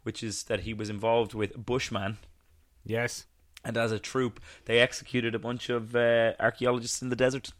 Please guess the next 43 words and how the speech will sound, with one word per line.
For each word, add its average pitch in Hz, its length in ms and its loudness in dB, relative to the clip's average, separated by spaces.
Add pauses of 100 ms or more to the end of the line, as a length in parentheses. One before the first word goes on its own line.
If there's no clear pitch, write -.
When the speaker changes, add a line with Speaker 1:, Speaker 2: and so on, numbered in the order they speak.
(360)
Speaker 2:
Mm, 113 560 2
do 101 80 -6
you 101 40 0
think 117 120 -4
we 120 80 0
might 117 160 0
see 127 120 0
that 110 120 2
next 110 220 -2
week 117 180 -2
in 110 80 0
Egypt? - 460 -2 (520)
Speaker 1:
Um, 117 280 6
I 131 60 0
think 170 140 4
we 160 60 0
will. 185 240 10
That 180 100 10
was 202 80 -2
kinda 131 220 4
cool, 160 260 4
isn't 170 160 2
it? 160 80 4
We're, 147 180 8
we're 147 180 6
out 160 180 8
of 143 60 6
London 139 340 2
now 139 200 6
and 139 80 4
on 143 120 4
to 143 120 -4
Egypt. 143 460 0
It's 117 120 -10
like, 120 160 0
oh, 117 60 -4
Speaker 2:
On 143 220 4
we 190 60 2
Speaker 1:
bloody 120 200 0
Speaker 2:
go 110 80 2
Speaker 1:
hell. 110 140 6
Speaker 2:
to 107 60 6
Egypt. - 520 -2